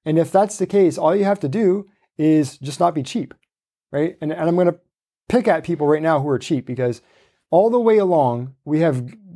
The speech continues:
pegged about ten percent of net profit for charity, okay? This is something that, you know, I'm not alone in the studio, right? So Christine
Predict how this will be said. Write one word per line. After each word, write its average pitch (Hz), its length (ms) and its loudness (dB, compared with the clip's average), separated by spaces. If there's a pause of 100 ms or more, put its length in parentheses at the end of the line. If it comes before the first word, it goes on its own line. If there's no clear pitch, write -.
(300)
pegged 196 320 0
about 151 300 0
ten 185 200 -4
percent 175 320 -2
of 139 80 2
net 139 220 -2
profit 127 400 -2 (600)
for - 160 0
charity, 117 360 -4 (600)
okay? 131 220 -2
This 139 200 2
is 147 80 -2
something 147 340 2
that, 131 260 0 (200)
you 139 80 -4
know, 127 240 -2 (1000)
I'm 151 140 0
not 160 160 4
alone 156 220 2
in 143 40 0
the 127 80 0
studio, 139 300 0
right? 127 200 0
So 127 120 -8
Christine 151 640 -2